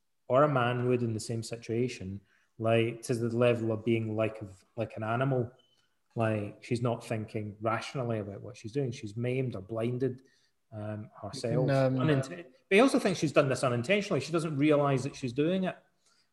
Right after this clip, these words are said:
Speaker 2: Yeah.
Speaker 1: Um, so it's voluntary, in a sense, but in another sense, it's involuntary 'cause she doesn't have insight into the fact that she's doing it. So
Speaker 2: Well, you can, you can,
Speaker 1: she's harmed her
Speaker 2: um,
Speaker 1: character.
Speaker 2: sorry.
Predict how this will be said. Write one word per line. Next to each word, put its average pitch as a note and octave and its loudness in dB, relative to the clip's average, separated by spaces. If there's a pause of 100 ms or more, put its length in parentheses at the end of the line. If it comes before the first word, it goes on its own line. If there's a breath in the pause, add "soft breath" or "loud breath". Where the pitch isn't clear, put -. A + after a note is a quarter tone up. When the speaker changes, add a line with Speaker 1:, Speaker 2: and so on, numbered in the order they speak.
(100)
Speaker 2:
Yeah. A#2 2
Speaker 1:
Um, A#2+ -2 (300)
so C#3 4 (100)
it's E3 0
voluntary, A#2+ 0 (460)
in E3+ 4
a C#3 0
sense, C3+ -6 (340)
but C3+ 2
in D3+ 0
another D#3+ 2
sense, C#3+ -2
it's C3+ -2
involuntary D#3+ 2
'cause A2+ -12
she - -8
doesn't C3+ -4
have A#2+ -4
insight C#3 0
into B2 -6
the G#2+ -8
fact G2+ -10
that - -20
she's G#2 -10
doing C3+ -2
it. D3+ -2 (920 soft breath)
So E3+ 8
Speaker 2:
Well, E3 10
you D#3+ 8
can, F3 4
you E3 4
can, - -14 (180)
Speaker 1:
she's F#3 0
harmed A3+ 8
her F3+ 6
Speaker 2:
um, D3 0
Speaker 1:
character. D#3 6 (1500)
Speaker 2:
sorry. A#2+ 4